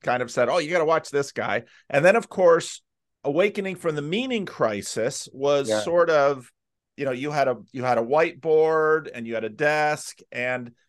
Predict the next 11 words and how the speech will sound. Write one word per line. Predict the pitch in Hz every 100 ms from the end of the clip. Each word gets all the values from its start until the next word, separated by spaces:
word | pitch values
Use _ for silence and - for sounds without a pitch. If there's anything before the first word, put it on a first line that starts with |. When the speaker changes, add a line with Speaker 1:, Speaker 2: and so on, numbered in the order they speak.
| _ _
Speaker 1:
and | 143 131
the, | 127 117
the | 139
context | 135 190 202 202 160 -
was | 147 131
still | - 147
sort | 143 143 135
of | 135
a, | 123 117 -
a | 113
college | - - 147 151 131 120 110 -